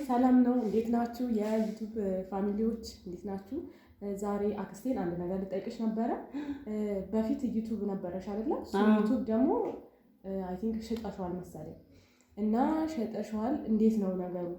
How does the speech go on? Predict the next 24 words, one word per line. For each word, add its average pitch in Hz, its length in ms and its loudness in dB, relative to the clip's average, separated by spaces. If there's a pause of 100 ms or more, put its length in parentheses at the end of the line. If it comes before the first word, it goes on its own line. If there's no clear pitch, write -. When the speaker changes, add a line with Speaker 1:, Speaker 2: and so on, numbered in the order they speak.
Speaker 1:
ማለት 180 300 -2 (680)
ዩቲዩብ 202 300 -6
እንደምትሰሪ 214 500 2
አውቃለሁ፣ 175 460 0
እከታተል 185 580 -4
ነበረ 170 400 -4
ከዚህ 175 280 -8
በፊትም። 196 400 -4
አሁን 180 220 -2
ደግሞ 208 220 2
አዲስ 277 280 0
ዩቲዩብ 277 300 0
ከፍተሻል፣ 269 540 -2 (380)
ጥሩ 208 200 -2 (340)
እይታ 220 360 -2
አለው፣ 220 320 -4 (680)
ጥሩ 202 200 -4 (480)
እየሄደልሽ 185 720 -2
ነው። 190 140 -4 (420)
እስቲ - 160 -10 (340)
እኔም 214 260 6 (140)
ዩቲዩብ 214 280 0 (140)
ልጀምር 226 460 8
ስለሆነ 262 480 6